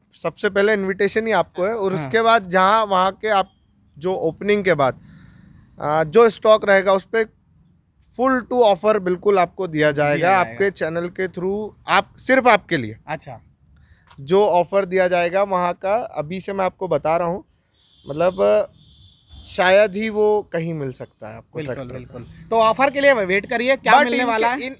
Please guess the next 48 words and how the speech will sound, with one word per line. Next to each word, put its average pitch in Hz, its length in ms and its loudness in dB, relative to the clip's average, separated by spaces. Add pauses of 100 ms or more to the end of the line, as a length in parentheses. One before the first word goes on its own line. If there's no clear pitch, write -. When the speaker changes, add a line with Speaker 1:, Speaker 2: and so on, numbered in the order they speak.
Speaker 1:
इनके 262 300 -6
लिए 302 160 0
नहीं 302 200 -2
कुछ 233 180 -2
भी 220 100 2
ऑफर, 160 320 2
no 151 140 -6
Speaker 2:
हाँ, 240 120 4
हाँ। - 40 -4
Speaker 1:
negotiable। 220 480 2
Speaker 2:
No 269 140 4
Speaker 1:
यहाँ 202 220 4
no 262 120 2
Speaker 2:
negotiable। 262 380 0
Speaker 1:
negotiable। 165 520 -8
Speaker 2:
वो 240 140 4
नई 269 200 6
ब्रांच 214 300 2
के 190 120 -2
लिए 160 160 -2
Speaker 1:
हाँ, 135 80 -4
Speaker 2:
है, 147 60 -6
Speaker 1:
वो 214 80 -8
Speaker 2:
तो 294 120 6
Speaker 1:
नई 240 160 -4
ब्रांच। 180 240 -8
Speaker 2:
तैयार 262 320 4
रहिए 269 260 6
आप, 262 320 2
कोई 226 140 2
दिक्कत 220 280 -4
नहीं 214 200 0
है। 254 120 -2
तो 226 160 -6
किसान 185 380 -4
भाइयों, 202 320 4 (300)
हम 226 180 4
जरूर 214 300 6
आएंगे 254 360 6 (220)
और 220 220 6
एक्सक्लूसिव 254 680 2
वीडियो 240 180 6
लाएंगे, 226 280 4
और 247 80 4
ये 240 140 4
भी 277 100 6
एक्सक्लूसिव 240 640 2
है। 113 80 -10